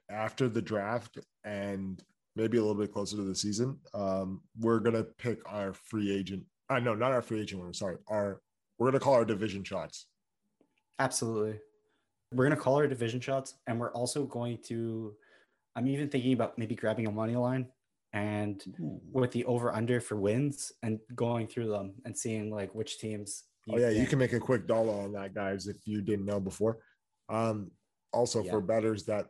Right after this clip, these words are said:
Speaker 1: look for the quick buck, I started betting on the N B A by teams winning the quarter.
Speaker 2: Oh, okay.
Speaker 1: Yeah, so just, just, just a fun thought, something new to try, you know, and it makes the game much more entertaining. And you know if you won or you lost by the end of the first quarter or second quarter.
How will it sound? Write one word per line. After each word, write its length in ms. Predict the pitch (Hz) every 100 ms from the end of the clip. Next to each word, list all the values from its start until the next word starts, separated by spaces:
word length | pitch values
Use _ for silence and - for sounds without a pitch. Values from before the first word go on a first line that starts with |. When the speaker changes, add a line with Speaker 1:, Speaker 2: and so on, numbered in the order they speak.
| 117
Speaker 1:
look 180 | 107 -
for 380 | - 107 101 87 -
the 80 | 101
quick 280 | - 110 -
buck, 260 | 113 117 _ _
I 200 | - 113
started 420 | 117 - 139 117 101
betting 340 | 113 120 113
on 800 | 90 107 110 107 104 107 104 104
the 200 | 110 110 -
N 180 | 117 113
B 140 | 107
A 240 | 110 110 110
by 260 | 101 101 101 _ _ _ _ -
teams 340 | 123 110 95
winning 320 | 98 107 104
the 80 | 95
quarter. 440 | - 107 90 82 _ _ _ _ _ _ _ _ _ _
Speaker 2:
Oh, 440 | 104 127 165 92 - -
okay. 360 | 139 107 123 - _
Speaker 1:
Yeah, 140 | 101 76 -
so 280 | 117 98 - -
just, 200 | 151 - -
just, 300 | 208 208 -
just 200 | 262 233
a 60 | 262
fun 380 | - 185 165
thought, 360 | 151 131 117 147
something 360 | - 151 147 120
new 120 | 123
to 120 | 117
try, 300 | - 113 117
you 120 | 131
know, 240 | 117 101 131
and 100 | 135
it 60 |
makes 220 | 123 127 -
the 80 |
game 180 | 123 127
much 220 | 123 117
more 100 | 123 117
entertaining. 500 | 117 - 131 104 98
And 100 | 101
you 100 | 101
know 140 | 104
if 140 | 104
you 80 | 104
won 180 | 98 104
or 40 | 104
you 100 | 98
lost 300 | 95 107 -
by 100 | 92
the 160 | 98
end 100 | 98
of 60 | 95
the 80 | 98
first 240 | 104 -
quarter 240 | 123 104
or 60 | 90
second 300 | - 101 98
quarter. 240 | - 104